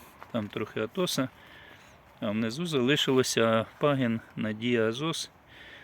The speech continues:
Ну так, я залишив її, то хай висить, хай дозріває. Так, пьострий на прищепі.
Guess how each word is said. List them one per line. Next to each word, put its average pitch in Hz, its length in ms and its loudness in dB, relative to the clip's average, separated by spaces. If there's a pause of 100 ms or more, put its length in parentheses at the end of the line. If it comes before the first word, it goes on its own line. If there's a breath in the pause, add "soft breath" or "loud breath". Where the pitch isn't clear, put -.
(180 loud breath)
Ну - 80 -6
так, 107 240 -2
я 117 60 0
залишив 127 540 -2
її, 104 160 -2
то 117 140 -8
хай 110 220 -6
висить, 107 380 -6
хай 107 140 -4
дозріває. 95 640 -2 (220)
Так, 113 340 -4
пьострий 147 440 4
на 120 140 6
прищепі. 131 760 4